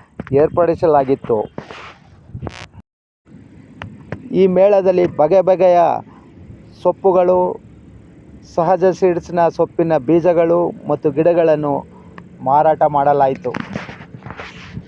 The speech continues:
ಹಳ್ಳಿಯ ಜನತೆಗೆ ಹೊಲಗದ್ದೆಗಳಲ್ಲಿ ಸುಲಭವಾಗಿ ಸಿಗುವ ಈ ಸೊಪ್ಪು ನಗರ ಜನತೆಗೆ ದುಬಾರಿ ವಸ್ತುವಾಗಿದೆ. ಈ ಮೇಳದಲ್ಲಿ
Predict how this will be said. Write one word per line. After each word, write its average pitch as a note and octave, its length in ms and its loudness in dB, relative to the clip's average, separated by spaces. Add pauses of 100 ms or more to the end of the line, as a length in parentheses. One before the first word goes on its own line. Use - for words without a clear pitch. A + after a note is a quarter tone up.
(1300)
ಹಳ್ಳಿಯ F3 400 2
ಜನತೆಗೆ D3+ 680 0 (840)
ಹೊಲಗದ್ದೆಗಳಲ್ಲಿ D3 1000 2
ಸುಲಭವಾಗಿ C#3+ 800 0
ಸಿಗುವ C3 580 -2
ಈ C#3 160 -4
ಸೊಪ್ಪು C3+ 380 -4 (1000)
ನಗರ C#3 380 0
ಜನತೆಗೆ B2+ 560 -2 (460)
ದುಬಾರಿ C#3+ 480 0
ವಸ್ತುವಾಗಿದೆ. A#2+ 720 -2 (3000)
ಈ D3 160 -6
ಮೇಳದಲ್ಲಿ D3 680 0